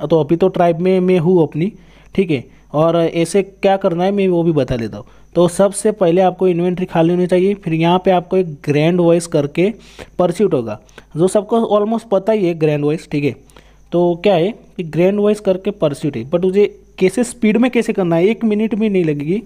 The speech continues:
कम से कम, आपको मतलब आदत हो जाएगी एक दो बार करने की। देखो ये लो, ये रहा ग्रैंड वॉइस, तो उसको ऑन करना है। क्या करना है तुमको, तुम्हारे एक ट्राइब मेट चाहिए होगा, दो लोग हो गए तो जल्दी हो पाएगा। तो तुमको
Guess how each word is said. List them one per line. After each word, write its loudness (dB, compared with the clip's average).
कम 0
से -4
कम, -4
आपको 0
मतलब 4
आदत -2
हो -2
जाएगी -2
एक -4
दो 0
बार 2
करने -4
की। -12
देखो 2
ये 4
लो, 4
ये 2
रहा 2
ग्रैंड -2
वॉइस, -4
तो 4
उसको 2
ऑन 2
करना -2
है। -12
क्या 0
करना 0
है -2
तुमको, -2
तुम्हारे 4
एक 0
ट्राइब 2
मेट -2
चाहिए 0
होगा, 2
दो 0
लोग 2
हो 2
गए 2
तो 4
जल्दी 2
हो 4
पाएगा। -8
तो 2
तुमको 0